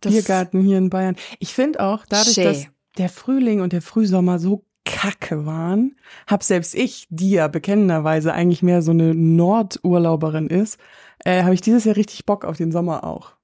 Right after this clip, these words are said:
Speaker 2: Also ich bin so, ja, Biergarten, Freibad, See, mach mal. Ich schwitze zwar, aber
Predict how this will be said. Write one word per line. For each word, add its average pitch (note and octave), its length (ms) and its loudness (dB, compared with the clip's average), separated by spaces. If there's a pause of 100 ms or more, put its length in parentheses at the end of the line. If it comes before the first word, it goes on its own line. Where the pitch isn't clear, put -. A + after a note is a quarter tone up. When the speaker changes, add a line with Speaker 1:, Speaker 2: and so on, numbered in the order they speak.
Speaker 2:
Also F#3 220 0
ich F3+ 200 -4
bin A3 220 2
so, G#3+ 120 2
ja, D#4 380 -2
Biergarten, B3 680 -2
Freibad, G3+ 520 -2
See, F#3+ 480 0 (580)
mach F#3+ 180 0
mal. F#3 420 0 (100)
Ich F3+ 140 -6
schwitze G3 360 -2
zwar, F#3 360 0
aber E3+ 380 0